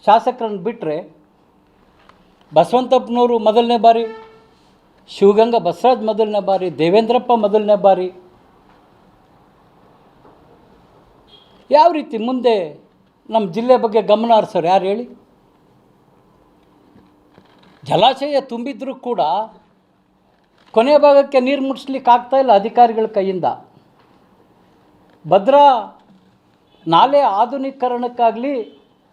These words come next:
ಹೂಳೆತ್ತಲಿಕ್ಕಾಗಲಿ ನಯಾ ಪೈಸಾ ಸರ್ಕಾರ ಬಿಡುಗಡೆ ಮಾಡ್ತಾ ಇಲ್ಲ. ಇದ್ರ ಜವಾಬ್ದಾರಿಯನ್ನು ಜಿಲ್ಲಾ ಸಚಿವರು ಹೊರಬೇಕಲ್ಲ.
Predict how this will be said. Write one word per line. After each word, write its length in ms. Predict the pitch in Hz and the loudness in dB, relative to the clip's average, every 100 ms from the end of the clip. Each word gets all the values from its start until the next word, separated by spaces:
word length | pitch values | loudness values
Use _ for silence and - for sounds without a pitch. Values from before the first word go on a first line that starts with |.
| - | -14
ಹೂಳೆತ್ತಲಿಕ್ಕಾಗಲಿ 1300 | 185 285 294 277 262 254 254 220 208 254 247 208 _ _ _ _ - | -2 2 4 4 0 -8 0 0 0 -4 -8 -10 _ _ _ _ -2
ನಯಾ 320 | 165 233 311 | 2 2 2
ಪೈಸಾ 340 | 311 277 240 | -2 -4 -4
ಸರ್ಕಾರ 460 | 233 196 180 247 233 | -4 -4 -4 -2 -2
ಬಿಡುಗಡೆ 380 | 190 202 226 220 | -2 -4 -2 -2
ಮಾಡ್ತಾ 380 | 196 185 180 165 | -2 -4 -4 -6
ಇಲ್ಲ. 180 | 123 117 _ _ _ _ _ _ _ _ _ _ _ _ _ _ _ _ _ _ _ _ _ _ _ _ _ _ _ _ _ _ _ _ _ | -6 -16 _ _ _ _ _ _ _ _ _ _ _ _ _ _ _ _ _ _ _ _ _ _ _ _ _ _ _ _ _ _ _ _ _
ಇದ್ರ 160 | 247 262 | 2 2
ಜವಾಬ್ದಾರಿಯನ್ನು 800 | 208 247 277 302 294 294 285 269 | 4 2 2 0 0 -2 -6 -8
ಜಿಲ್ಲಾ 220 | 247 285 | -6 -4
ಸಚಿವರು 440 | 277 285 285 285 269 | -4 -6 -10 -10 -2
ಹೊರಬೇಕಲ್ಲ. 800 | 311 269 214 180 233 180 - | -2 -2 -6 -4 -4 -6 -10